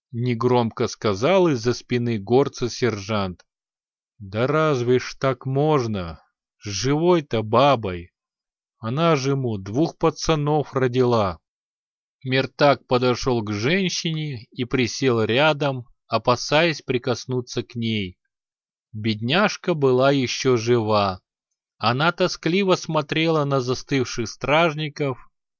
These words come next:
и тяжело, с присвистом дышала. Лек ступил на шаг вперед,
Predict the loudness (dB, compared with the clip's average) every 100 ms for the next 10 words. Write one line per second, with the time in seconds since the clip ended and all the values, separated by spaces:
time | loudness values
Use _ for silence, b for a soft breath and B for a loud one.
0 | _ -6 -2 -2 2 2 2 2 0 -2
1 | _ _ -20 -6 -2 -2 -4 -8 -8 -4
2 | -4 -2 -2 -2 -2 -2 -2 -6 -10 _
3 | _ _ _ _ _ _ 0 4 4 2
4 | -6 -4 -2 2 2 2 -2 0 0 0
5 | -2 -4 -2 0 0 -2